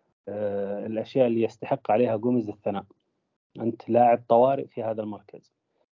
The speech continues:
في ظل إصابة الظهيرين الأساسيين، أو الظهير الأساسي واللاعب الاحتياط له،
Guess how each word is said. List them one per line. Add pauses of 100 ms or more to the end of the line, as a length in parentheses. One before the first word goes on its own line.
(200)
في
ظل
إصابة
الظهيرين
الأساسيين، (920)
أو
الظهير
الأساسي
واللاعب
الاحتياط
له،